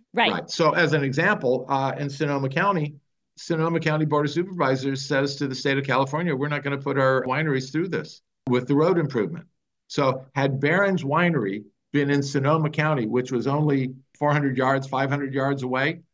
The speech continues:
Speaker 2: they wouldn't have had to spend three quarters of a million dollars to, to do their road.
Speaker 1: I mean, it almost makes you wanna s-, get rezoned out of <laughs> Napa, although, you know, you make more money with
Speaker 2: Right.
Speaker 1: Napa on your bottle. But seriously, it's just from a standpoint of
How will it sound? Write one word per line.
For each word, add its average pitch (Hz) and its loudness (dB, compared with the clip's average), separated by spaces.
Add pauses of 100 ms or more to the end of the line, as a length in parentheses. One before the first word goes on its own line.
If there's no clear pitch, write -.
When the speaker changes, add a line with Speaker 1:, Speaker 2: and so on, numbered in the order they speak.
Speaker 2:
they 143 0
wouldn't 151 -2
have 139 -4 (120)
had 139 0
to 139 -2
spend 147 -2
three 147 -4
quarters 151 0
of 143 -2
a 147 -4
million 156 0
dollars 156 0
to, 147 -2 (120)
to 151 0
do 147 2
their 156 2
road. 180 -2 (140)
Speaker 1:
I 240 0
mean, 269 -4
it 294 -2
almost 294 -6
makes 294 -4
you 339 -2
wanna 269 0
s-, - -6
get 330 0
rezoned 277 -2
out 208 0
of 226 -6
<laughs> 294 -4
Napa, - -2
although, 208 -4
you 208 -6
know, 208 -6
you 196 -6
make 202 -6
more 196 -6
money 202 -6
with 180 0
Speaker 2:
Right. - 0
Speaker 1:
Napa 185 -4
on 180 -6
your 185 -6
bottle. 220 -4
But 190 -8
seriously, 262 -8
it's 208 -10
just - -10
from 208 -6
a 196 -6
standpoint 202 -8
of 175 -8